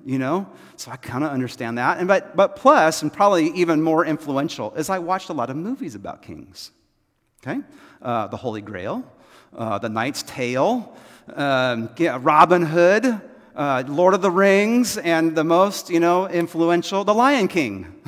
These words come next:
<laughs> right? I get it. I know about kings, right? I know all these things that if, when there's a king, there's always an enemy.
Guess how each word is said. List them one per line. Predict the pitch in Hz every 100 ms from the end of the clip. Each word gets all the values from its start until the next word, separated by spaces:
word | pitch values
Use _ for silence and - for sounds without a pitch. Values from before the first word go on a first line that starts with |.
| 123 180 123
<laughs> | - - - -
right? | 233 285 262 - - - -
I | 277 294
get | 285 302 311
it. | 320 302 - - -
I | 277 302
know | 294 285
about | 269 254 254
kings, | 262 269 311 302 - - - _ _ _ 240
right? | 262
I | 247 285
know | 262 240 254 262
all | 220 240
these | 233 233
things | - 247 214
that | 175 165
if, | 208
when | 202 214
there's | 208 190
a |
king, | 202 - 254 269
there's | 226 175
always | - 190 202 196
an | 180
enemy. | 170 160 127 95